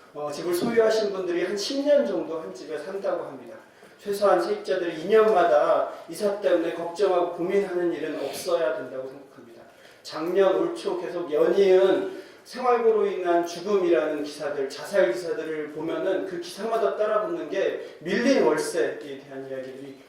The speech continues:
꼭 따라붙고 있었습니다. 제발 내년 봄 이사철에 사람이 죽는 일은 없도록, 쫓겨나는 일은 없도록 반드시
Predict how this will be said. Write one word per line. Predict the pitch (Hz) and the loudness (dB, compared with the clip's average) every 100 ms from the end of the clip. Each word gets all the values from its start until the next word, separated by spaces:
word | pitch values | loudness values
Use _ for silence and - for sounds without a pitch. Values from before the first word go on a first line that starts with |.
| - | -2
꼭 | 320 - | 0 2
따라붙고 | - - - - | 4 4 2 -2
있었습니다. | 349 - - - - - - _ | -6 -8 -12 -16 -20 -20 -20 _
제발 | - 151 - - - - - - | -10 -2 2 4 2 -4 -12 -12
내년 | 151 175 190 180 185 - | -2 4 6 4 0 -4
봄 | 180 175 | 0 0
이사철에 | 170 - 208 - 190 190 - - - | 0 -2 -4 -2 0 2 2 0 -8
사람이 | - 196 196 196 | -6 2 4 4
죽는 | - 185 214 220 | 0 2 4 4
일은 | 202 - | 4 2
없도록, | - - - - | 0 -4 -8 -8
쫓겨나는 | 240 247 262 - 226 202 160 | -6 -4 -2 0 0 0 -4
일은 | 160 175 | -4 -6
없도록 | - - 147 156 - - | -8 -6 -4 -4 -6 -14
반드시 | - 165 180 175 165 170 - - | -10 -6 -2 -2 -2 -4 -6 -8